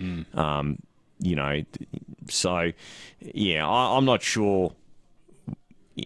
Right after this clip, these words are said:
Speaker 2: you know, but what happened was that there was a comment made by Dovi, um, stating that it was a strange situation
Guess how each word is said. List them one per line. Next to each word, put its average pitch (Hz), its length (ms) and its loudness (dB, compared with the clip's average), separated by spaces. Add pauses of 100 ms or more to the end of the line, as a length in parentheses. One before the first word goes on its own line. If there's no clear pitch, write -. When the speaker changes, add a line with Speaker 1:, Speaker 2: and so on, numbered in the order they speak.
Speaker 2:
you - 460 -4
know, 76 300 -2
but 95 320 0
what 104 360 2
happened 98 360 0
was 85 300 0
that 82 200 0
there 90 100 2
was 85 140 0
a 90 60 -2
comment 95 340 -2
made 85 280 0
by 80 140 0
Dovi, 76 480 -2 (360)
um, 76 360 -2 (180)
stating 80 640 0
that 78 200 0
it 85 100 -2
was 80 240 0
a 87 80 0
strange 104 720 2
situation 87 880 0